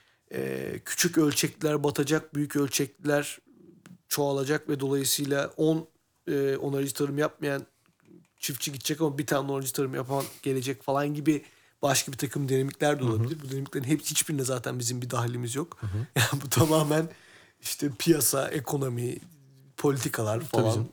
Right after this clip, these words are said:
Speaker 1: üzerinden yürüyen şeyler. Ama, e, sonuçta senin mevcut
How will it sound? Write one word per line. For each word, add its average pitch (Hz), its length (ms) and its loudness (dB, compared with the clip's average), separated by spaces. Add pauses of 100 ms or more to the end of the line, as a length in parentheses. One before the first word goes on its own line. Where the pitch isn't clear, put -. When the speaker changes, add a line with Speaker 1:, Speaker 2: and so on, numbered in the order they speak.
Speaker 1:
üzerinden 117 420 -2
yürüyen 110 280 -6
şeyler. 196 420 -4 (540)
Ama, 208 400 4 (100)
e, 156 260 6
sonuçta 208 600 2 (400)
senin 190 560 4 (100)
mevcut 156 680 2